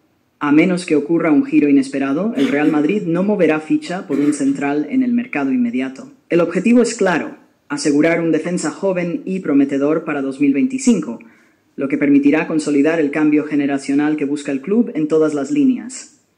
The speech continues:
Mientras tanto, la opción de convertir a Aurelien Tchouaméni en central sigue sobre la mesa, aunque no sea del gusto del propio jugador.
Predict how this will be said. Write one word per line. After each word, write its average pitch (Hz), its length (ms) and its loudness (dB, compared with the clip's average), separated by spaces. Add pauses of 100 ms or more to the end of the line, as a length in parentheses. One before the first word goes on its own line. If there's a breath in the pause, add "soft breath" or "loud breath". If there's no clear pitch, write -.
(1120 soft breath)
Mientras 156 380 4
tanto, 190 340 2
la 240 80 6
opción 180 240 -2
de 170 80 0
convertir 160 400 0
a 143 40 0
Aurelien 143 400 4
Tchouaméni 151 540 4
en 135 100 4
central 151 520 0
sigue 175 260 -4
sobre 139 260 -6
la 131 100 0
mesa, 180 480 -2 (520 soft breath)
aunque 143 260 2
no 190 120 4
sea 254 260 2
del 196 160 0
gusto 185 340 -6
del 151 140 0
propio 143 300 -2
jugador. 131 580 -6